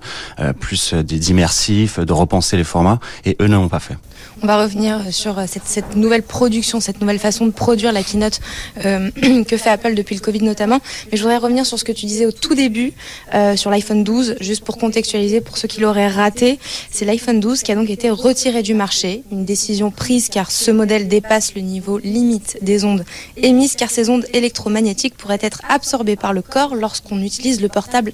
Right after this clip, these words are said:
Speaker 2: à la main. Je ne comprends pas le timing de cette annonce de la part de Jean-Noël Barrot.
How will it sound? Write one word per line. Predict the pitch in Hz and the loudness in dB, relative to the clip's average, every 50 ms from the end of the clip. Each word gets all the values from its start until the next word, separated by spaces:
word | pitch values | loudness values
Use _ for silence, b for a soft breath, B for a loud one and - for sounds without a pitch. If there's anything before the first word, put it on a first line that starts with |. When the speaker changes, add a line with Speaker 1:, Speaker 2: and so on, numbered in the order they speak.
| - - | -4 -2
Speaker 2:
à | 196 196 | 0 2
la | 196 180 170 | 4 4 4
main. | 165 175 185 202 240 294 B B B B B B B B B - | 4 2 2 2 2 0 B B B B B B B B B -6
Je | 196 185 185 190 | -4 -2 0 0
ne | 190 180 180 175 | 0 0 0 -2
comprends | 175 - 339 339 349 - - 233 208 | -4 -4 -4 -4 -4 -4 -6 -8 -6
pas | 190 214 214 233 | -2 0 2 2
le | 247 214 202 | 2 0 0
timing | - - 247 247 233 226 233 247 262 240 | 0 0 2 2 4 4 2 2 2 0
de | 214 | 0
cette | 208 - 202 190 196 | -2 -4 -4 -4 -4
annonce | 185 185 190 220 233 - | -4 -2 -4 -4 -4 -4
de | - 202 | -4 -4
la | 185 180 | -4 -2
part | 180 - 202 208 | -2 -2 -2 0
de | 190 196 | 0 -2
Jean-Noël | 185 185 185 180 180 180 180 | -2 -2 -2 -2 -2 -2 -2
Barrot. | 175 180 175 170 170 180 202 254 | 0 0 0 0 0 -2 -4 -6